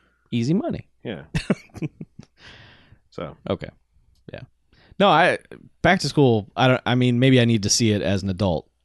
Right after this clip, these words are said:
Speaker 1: It was one of those movies that we'd had recorded on V H S, like,
Speaker 2: Sure.
Speaker 1: off of cable, so we played it all the time. Uh, I just remember the, the goofy-ass dive at the <laughs> end of that, where it's just obviously these insert sh-,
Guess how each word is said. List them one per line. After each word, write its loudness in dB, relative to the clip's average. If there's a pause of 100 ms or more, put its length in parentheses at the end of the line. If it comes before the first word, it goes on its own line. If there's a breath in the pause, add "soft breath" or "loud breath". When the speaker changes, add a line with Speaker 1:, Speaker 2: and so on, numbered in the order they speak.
Speaker 1:
It 4
was 0
one 4
of 4
those 2
movies 0
that 0
we'd 0
had -2
recorded -4
on -4
V -2
H -4
S, -4
like, -4
Speaker 2:
Sure. -2
Speaker 1:
off -8
of -12
cable, -4
so -2
we -6 (140)
played -6
it -8
all -4
the -6
time. -6 (540 soft breath)
Uh, -12 (720)
I 0
just -8
remember -2
the, -6
the -8
goofy-ass -6
dive -8
at -12
the -4
<laughs> -4
end 2
of -8
that, 0 (160)
where 2
it's -2
just -4 (240 loud breath)
obviously 4
these 0
insert 0
sh-, -2